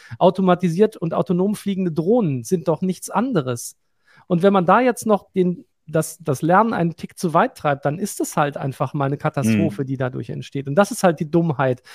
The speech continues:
Speaker 1: Und im Prinzip hat diese, dieser Film sagt einem schon vor vierzig Jahren, man hat, wahrscheinlich gibt's Bücher, die es schon vorher gesagt haben, aber dieser, auch dieser Film sagt einem vor vierzig Jahren, "Leute, was ihr da tut, ist dämlich. Lasst es." So, und das machen wir aber heutzutage immer noch. Und der Mensch ist halt leider so. Er lernt nämlich nicht.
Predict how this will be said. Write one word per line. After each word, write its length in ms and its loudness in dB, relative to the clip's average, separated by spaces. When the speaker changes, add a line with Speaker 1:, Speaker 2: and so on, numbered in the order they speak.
Speaker 1:
Und 80 -2
im 80 0
Prinzip 540 0
hat 180 0
diese, 240 -4
dieser 300 -2
Film 340 4
sagt 240 2
einem 140 0
schon 180 -4
vor 120 -4
vierzig 400 -2
Jahren, 440 -2
man 180 0
hat, 140 2
wahrscheinlich 320 0
gibt's 180 -8
Bücher, 240 0
die 80 0
es 80 -6
schon 120 -6
vorher 160 4
gesagt 160 2
haben, 100 -4
aber 100 0
dieser, 220 2
auch 100 2
dieser 220 0
Film 280 0
sagt 160 2
einem 100 -2
vor 120 -6
vierzig 280 0
Jahren, 140 4
"Leute, 500 2
was 200 2
ihr 80 2
da 100 4
tut, 260 -6
ist 220 -4
dämlich. 580 0
Lasst 380 -2
es." 420 -6
So, 180 2
und 160 2
das 160 2
machen 220 2
wir 40 -4
aber 140 4
heutzutage 500 2
immer 140 0
noch. 220 0
Und 80 -4
der 100 2
Mensch 220 -4
ist 160 -6
halt 140 0
leider 260 2
so. 180 -2
Er 100 -4
lernt 220 -2
nämlich 240 -2
nicht. 260 -6